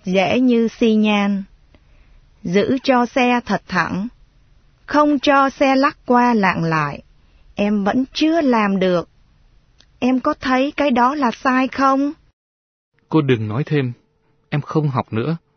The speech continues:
Speaker 2: Cô chở em về.
Speaker 1: Cái sai nữa là tính nóng nảy của em. Khi lái xe mà nóng nảy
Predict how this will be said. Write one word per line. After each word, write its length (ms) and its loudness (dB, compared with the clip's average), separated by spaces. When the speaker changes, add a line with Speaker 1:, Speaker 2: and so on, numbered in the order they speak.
Speaker 2:
Cô 120 0
chở 200 0
em 180 0
về. 320 0
Speaker 1:
Cái 240 0
sai 440 0
nữa 240 0
là 340 -4
tính 300 2
nóng 320 0
nảy 320 0
của 160 0
em. 460 0
Khi 260 0
lái 240 0
xe 420 0
mà 260 0
nóng 400 0
nảy 340 0